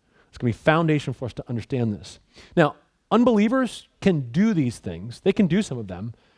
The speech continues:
but they will never be happy and they will never be successful. Why? Because all of these things are works that are actually about denying yourself and relying on God to do them through you.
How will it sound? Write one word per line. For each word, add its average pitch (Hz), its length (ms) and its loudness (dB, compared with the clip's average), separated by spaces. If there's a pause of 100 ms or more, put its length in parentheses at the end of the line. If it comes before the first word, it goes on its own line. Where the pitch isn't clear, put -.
(100)
but - 140 -4
they 185 100 0
will 196 140 0
never 190 480 2
be 135 140 -2
happy 110 500 -6
and 147 100 -2
they 165 60 0
will 165 100 0
never 220 300 2
be 180 80 -2
successful. 139 840 -6 (420)
Why? 165 420 -2 (240)
Because - 260 -6 (100)
all 220 360 2
of 180 120 -2
these 190 260 0
things 156 600 -2 (420)
are 156 120 0
works 151 520 -4 (140)
that 160 100 2
are 180 140 0
actually 202 400 -2
about 156 260 0
denying 170 640 0
yourself - 800 -8 (360)
and 156 160 -6
relying 139 640 -2 (100)
on 123 300 -8
God 143 320 -4
to - 80 -10
do 120 180 -6
them 123 220 -6
through 190 300 -12
you. 95 200 -12